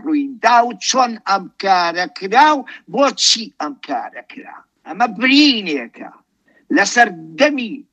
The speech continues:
ساڵانی سی و چلی سەدەی ڕابردووەوە تا ئەمڕۆ بە زانایی و بە نەزانی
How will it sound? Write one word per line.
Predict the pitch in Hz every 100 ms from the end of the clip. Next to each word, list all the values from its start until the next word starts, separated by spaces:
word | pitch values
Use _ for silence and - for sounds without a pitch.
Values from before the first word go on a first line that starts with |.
| _ _ -
ساڵانی | 220 214 208 247 285 277 254 240 196 -
سی | - 294 202 120
و | - _ _ _ -
چلی | 277 294 277 269 190
سەدەی | 247 247 262 262 233
ڕابردووەوە | 254 233 220 233 190 247 240 143 127 _ _ _ _
تا | 233 254 220
ئەمڕۆ | 254 285 262 202 190 143
بە | 247 160
زانایی | 220 220 220 220 233 311
و | 302
بە | 294 285
نەزانی | 285 208 294 302 330 311